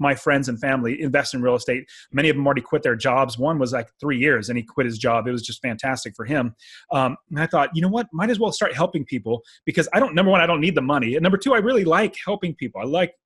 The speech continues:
teaching people, but, I mean, hopefully it comes across I'm passionate. I love teaching people how to invest in real estate." And so I created my blog, Master Passive Income, and master passive income dot com. I created my podcast. I have an online course, the Ultimate Real Estate Investing Course,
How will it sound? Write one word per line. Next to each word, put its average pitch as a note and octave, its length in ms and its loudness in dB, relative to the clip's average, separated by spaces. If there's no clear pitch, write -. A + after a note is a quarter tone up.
teaching F3+ 340 -6
people, D#3 240 -2
but, D3+ 140 -2
I - 20 2
mean, C#3 100 0
hopefully E3 240 2
it - 60 -4
comes D3+ 160 -4
across C#3+ 260 -2
I'm C#3 80 -2
passionate. C3+ 440 -2
I C#3+ 80 -4
love E3 300 2
teaching E3 300 -4
people C#3 200 -2
how C3+ 100 2
to C3 40 -2
invest C3+ 260 -2
in A#2 60 -6
real F#3+ 160 0
estate." B2+ 300 -4
And D3 100 -2
so - 160 2
I D#3 80 4
created F3+ 320 0
my D3+ 220 4
blog, C3+ 400 2
Master C#3+ 340 -2
Passive C#3 340 -4
Income, A#2+ 420 -4
and C3 260 -2
master C#3 240 -2
passive C3+ 260 -2
income B2+ 220 -4
dot B2+ 200 0
com. A#2+ 320 -2
I C3 60 -4
created C3 240 -2
my A#2 100 0
podcast. C#3 520 -2
I B2+ 60 0
have B2+ 100 -2
an C#3+ 60 -2
online C#3+ 320 -2
course, C#3 440 -2
the C#3 100 4
Ultimate C3+ 240 -2
Real C#3 140 4
Estate B2+ 240 0
Investing A#2+ 360 -4
Course, B2+ 300 0